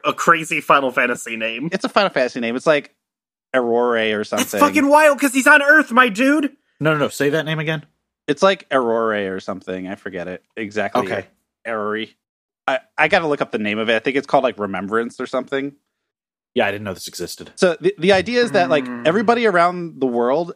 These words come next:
Speaker 2: has these fragmented memories of their past lives. 'Cause remember, we saved everyone's soul, which means they remember each other from their past life on the previous worlds.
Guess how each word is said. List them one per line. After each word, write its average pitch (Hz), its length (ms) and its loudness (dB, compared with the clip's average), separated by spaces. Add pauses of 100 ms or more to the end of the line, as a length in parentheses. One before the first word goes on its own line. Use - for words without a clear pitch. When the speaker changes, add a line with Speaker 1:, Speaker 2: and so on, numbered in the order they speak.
Speaker 2:
has 143 340 0
these 135 160 -2
fragmented 139 640 0
memories 127 540 -2
of 120 180 -2
their 117 140 0
past - 360 0
lives. 120 320 0
'Cause 160 160 -4
remember, 196 360 2
we 143 140 -2
saved 233 380 0
everyone's 175 460 0
soul, 139 480 0
which 135 180 -4
means 160 220 -2
they 151 140 2
remember 180 380 2
each 151 140 -2
other 135 200 0
from 147 340 0
their 139 140 0
past 131 340 0
life 127 300 0
on 120 180 0
the 110 80 -6
previous 113 460 -6
worlds. 101 540 -8